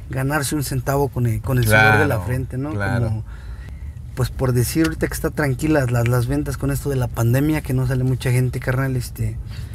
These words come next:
Speaker 1: pues, yo busco la manera de, de hacer cualquier cosa.
Speaker 2: Claro.
Speaker 1: Te digo, este, pues, tengo,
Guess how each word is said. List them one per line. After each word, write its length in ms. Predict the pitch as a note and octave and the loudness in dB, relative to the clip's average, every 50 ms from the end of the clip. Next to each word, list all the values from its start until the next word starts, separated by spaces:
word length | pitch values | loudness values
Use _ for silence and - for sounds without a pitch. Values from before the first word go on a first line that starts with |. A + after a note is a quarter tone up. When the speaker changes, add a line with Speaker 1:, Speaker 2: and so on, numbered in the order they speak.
| - - - - - - - - - - | -10 -8 -8 -8 -8 -8 -10 -10 -6 -4
Speaker 1:
pues, 300 | B2 B2 B2 A#2 A2 B2 | -2 0 0 0 2 0
yo 140 | B2 D3+ D#3 | 0 0 0
busco 500 | A2 - A2+ A#2 B2 C3 E3 - - E3+ | -2 -4 -2 0 0 0 0 0 0 0
la 100 | D#3 C#3+ | 0 2
manera 320 | B2+ A#2 A2 A#2+ C#3 D3 D3 | 2 0 0 0 0 0 0
de, 140 | A#2+ G#2+ A2 | 0 0 0
de 100 | A#2+ A#2+ | 0 0
hacer 220 | A2 - - - | 2 2 0 0
cualquier 360 | - E3 C#3+ A2+ - D#3 D3 - | 0 -2 -2 -2 -2 -4 -4 -4
cosa. 260 | C3 D#3 F3 C#3+ G#2+ | -4 -2 0 4 4
Speaker 2:
Claro. 320 | G#2 G#2 G2+ G2+ G#2 G#2 G2+ | 6 6 6 4 4 2 0
Speaker 1:
Te 120 | C3+ C3 | 0 0
digo, 260 | C#3 D3+ D3+ D3 C#3+ | 2 0 2 2 2
este, 260 | B2+ - - - B2+ | 0 0 0 -2 0
pues, 200 | A#2 A#2+ - - | 2 2 0 0
tengo, 380 | - F#3 F3+ F#3 F3 E3+ D3+ B2+ | 2 2 2 4 4 2 2 0